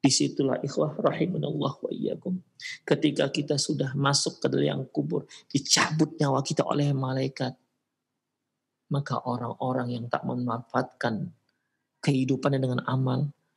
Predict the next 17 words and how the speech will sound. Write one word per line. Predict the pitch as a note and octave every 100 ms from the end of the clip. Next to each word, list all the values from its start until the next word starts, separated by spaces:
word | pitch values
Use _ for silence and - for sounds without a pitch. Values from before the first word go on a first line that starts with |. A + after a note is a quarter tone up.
| _ _
dia | - D3+ -
akan | B2+ B2
katakan, | B2 - B2 B2 C3+
"Qala | - D3+ C3 B2+
rabbirji'un." | B2+ B2 A#2+ - - - C3 C#3+ - - _ _ _ _ _ _ -
"Ya | -
Allah, | F3 D#3
kembalikan | - F#3+ G#3+ B3 G#3+ D3
kami | C#3+ B2+
ke | - B2
dunia." | C#3 C#3+ - _ _ _ _ _ _ _ _ _ _ _ _ _ _ _ -
"Qala | B3 A#3+ F#3
rabbirji'un." | A3 - G#3+ F3+ G#3 - A3+ F#3+ F#3 - _ _ _ _
"Kembalikan | B3 A3+ A#3 B3+ A#3+ F#3
kami | F3 E3
ke | E3 C#3+
dunia." | D3 D3 D3+